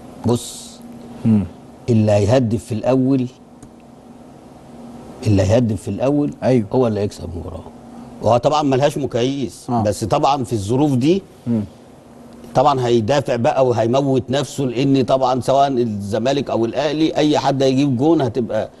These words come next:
Speaker 1: وممكن تتغير النتيجه، يا هو يجيب جون ويخش فيه ثلاثه.
Speaker 2: مصطفى خليل بص بعت لك سؤال لطيف قوي، قال لك: "جروس ماشي لانه خلاص، آه، جاي سبوبه كده وهيمشي تاني،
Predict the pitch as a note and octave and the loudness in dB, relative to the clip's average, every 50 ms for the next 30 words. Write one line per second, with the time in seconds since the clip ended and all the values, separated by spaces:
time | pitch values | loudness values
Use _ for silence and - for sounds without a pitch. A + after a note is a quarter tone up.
0 | - - - - - - D3 E3 G3 G#3 E3+ F3 C3+ E3+ C#3+ C3+ E3 F3 F3+ E3+ | -14 -12 -12 -6 -2 2 4 4 4 4 4 4 2 2 2 4 6 6 6 6
1 | E3 D3+ C#3+ D3 C3+ D3+ D3+ C3+ C#3 C3 B2+ C3+ C#3+ D#3 D#3 D3 C3 D#3+ D3 C3 | 4 2 -2 -4 -4 -4 -2 0 0 2 2 4 4 4 2 4 2 0 0 2
2 | B2+ D#3 F3+ F3+ E3+ D#3+ D#3+ D3+ C#3 - E3 D#3+ - C3+ B2 C#3+ B2 C#3+ C3 C3 | 2 4 6 6 6 4 4 0 0 -2 -2 -4 -4 -6 -6 -4 -2 0 2 2
3 | C3 B2 - - - - - - - - - - - - - - D3+ C#3+ C3+ - | 2 2 0 -4 -14 -20 -20 -20 -18 -18 -20 -20 -20 -20 -6 -2 0 0 2 4
4 | - G#3 A3 - - - F3 E3 F#3+ G#3 F#3+ E3 - - - - C#3+ C#3+ F3+ - | 2 2 2 2 0 0 0 2 2 2 2 2 2 0 0 2 2 2 2 2
5 | D#3+ - - - D3 E3 F3+ E3 D3 C3 - A2+ C3+ C3+ B2+ - F3+ E3+ C3 - | 0 -4 -2 0 2 4 4 4 4 2 0 0 0 0 2 2 2 0 0 0
6 | - A2 G#2 F#2+ F2 - - - - - - - - - _ - - - - - | -2 -4 -4 -4 -6 -10 -16 -20 -20 -20 -20 -20 -20 -20 _ -20 -20 -20 -20 -20
7 | - - - - - - C#3 E3 F3 E3 C3 B2 A#2 D3 F3+ G3 - - E3+ F3+ | -20 -20 -20 -14 -4 2 4 4 6 4 4 0 0 2 2 2 2 0 0 2
8 | G3+ G#3 - - G3+ G3 F#3+ - - _ _ - - _ _ - C3 D3 E3 E3+ | 2 0 0 0 0 -2 -2 -4 -8 _ _ -20 -20 _ _ 0 2 4 4 4
9 | E3+ D#3+ - E3+ F#3 G3+ F#3+ D#3+ - - - - - _ _ _ A2+ B2+ C3+ C3+ | 4 2 2 4 6 6 6 4 2 -2 -10 -18 -20 _ _ _ -4 -2 0 0
10 | C3+ C3+ C3+ C3 C3 C3 B2+ B2+ B2 B2 A#2+ A#2+ A#2 A#2 D3+ F3 F#3 F#3+ F3 D3 | 2 2 2 2 2 2 2 2 0 0 0 0 0 2 4 4 6 4 4 2
11 | - - D3 C3+ A#2+ C#3+ F3 F#3 E3 D3 - D3 D3 E3 D#3 D3+ F#3+ G3+ G3 F3 | -2 -4 -6 -4 0 0 2 4 2 2 2 2 2 2 2 4 2 2 2 2
12 | - D3 - - B2 | -2 -4 -6 -8 -10